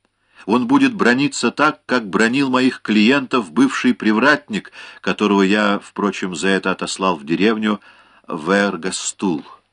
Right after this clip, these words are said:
Эргастул — каторжная тюрьма. Авл был у меня. Я обещал сообщить ему,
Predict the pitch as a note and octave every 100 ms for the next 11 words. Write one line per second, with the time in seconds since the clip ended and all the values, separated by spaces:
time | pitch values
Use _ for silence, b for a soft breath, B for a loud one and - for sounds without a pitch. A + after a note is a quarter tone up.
0 | _ _ _ _ _ _ b b - E2
1 | C#2+ D2 - - F#2+ B2 - _ _ _
2 | _ _ _ _ _ _ _ _ _ _
3 | _ _ _ _ _ _ G#2 G#2 A2+ -
4 | G#2 G#2+ G#2+ - G2 D#2 C#2 C2 _ _
5 | _ _ _ _ _ _ _ _ _ _
6 | _ _ _ _ _ _ _ _ _ _
7 | _ _ _ _ _ _ _ _ _ _
8 | _ _ F#2+ G#2 G#2+ G#2+ F2+ B2+ A#2+ F#2
9 | E2 D2 C2 _ _ _ _ _ _ _
10 | _ - F#2+ G#2 G2+ F#2+ F2 - G#2+ G#2
11 | - F2+ E2+ - G#2+ - G2 G2 G2